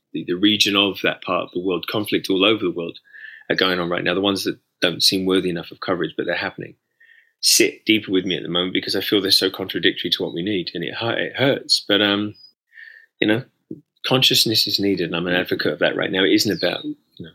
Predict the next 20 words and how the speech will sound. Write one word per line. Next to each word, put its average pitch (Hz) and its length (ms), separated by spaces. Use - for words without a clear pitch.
I - 60
don't 127 140
have 151 140
a 101 40
new 85 140
record 82 300
out. - 200
I - 20
don't 120 200
have 117 120
a 95 40
new 87 120
movie 87 320
out. - 120
I'm 95 100
just 95 220
alive, 95 340
and 92 80
I'm 85 140
just, - 240